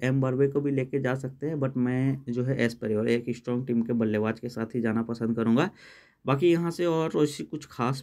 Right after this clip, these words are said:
पिक तो मुझे दिख नहीं रही है। अगर मैच एक्सपेरिमेंट के तौर पे देखा गया तो पी सनाका को फिर एक आधी ओवर गेंदबाजी मिल सकती है। बाकी यहाँ से और मुझे उतना कुछ खास पिक नहीं रह-, लग रहे हैं, तो अभी के लिए मैं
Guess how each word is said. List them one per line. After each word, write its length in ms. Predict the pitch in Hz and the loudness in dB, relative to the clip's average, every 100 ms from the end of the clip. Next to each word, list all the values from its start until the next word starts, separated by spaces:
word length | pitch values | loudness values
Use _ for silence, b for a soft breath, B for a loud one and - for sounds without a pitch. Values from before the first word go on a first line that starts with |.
| - | -8
पिक 140 | 139 - | -10 -4
तो 60 | 139 | -2
मुझे 220 | 127 139 | 2 2
दिख 200 | 127 135 | 2 2
नहीं 140 | 131 123 | 0 2
रही 180 | 147 | 2
है। 120 | 170 - | 0 -2
अगर 240 | 120 127 127 | 0 2 2
मैच 280 | 127 135 135 | 2 2 0
एक्सपेरिमेंट 600 | 135 - 123 123 135 135 | 0 0 2 4 2 0
के 80 | 139 | -2
तौर 200 | 123 117 | -2 -2
पे 140 | 127 | -2
देखा 280 | 117 113 123 | -2 -4 -2
गया 200 | 127 175 - b b - | -2 -2 -4 b b -6
तो 60 | 226 | 0
पी 180 | 214 | 2
सनाका 380 | 202 175 160 156 | 2 2 0 0
को 120 | 139 | -2
फिर 180 | - 170 | -2 -2
एक 120 | 139 | 0
आधी 220 | 120 113 113 | 2 4 4
ओवर 200 | 120 135 | 4 2
गेंदबाजी 480 | 110 104 101 110 147 | 0 -2 -4 -4 0
मिल 240 | 147 127 | 2 2
सकती 340 | 95 - - | 0 -10 -14
है। 120 | - - b b b 110 | -14 -16 b b b -4
बाकी 280 | 120 151 165 | -2 -2 0
यहाँ 200 | 160 156 | -2 -2
से 120 | 170 | -2
और 120 | 165 | 0
मुझे 200 | 156 165 | 0 0
उतना 220 | 151 156 | 0 -4
कुछ 180 | - - | -6 -6
खास 260 | - 135 135 | -2 -2 0
पिक 100 | 143 | 0
नहीं 200 | 135 135 | 2 4
रह-, 200 | 135 131 - | 2 -2 0
लग 240 | 117 117 | 0 2
रहे 180 | 117 117 | 2 2
हैं, 220 | 156 - - b b b b | 2 -2 -10 b b b b
तो 60 | - | -6
अभी 260 | 127 127 151 | 0 2 2
के 100 | 165 | 2
लिए 120 | 160 | 0
मैं 200 | 160 185 | -2 -4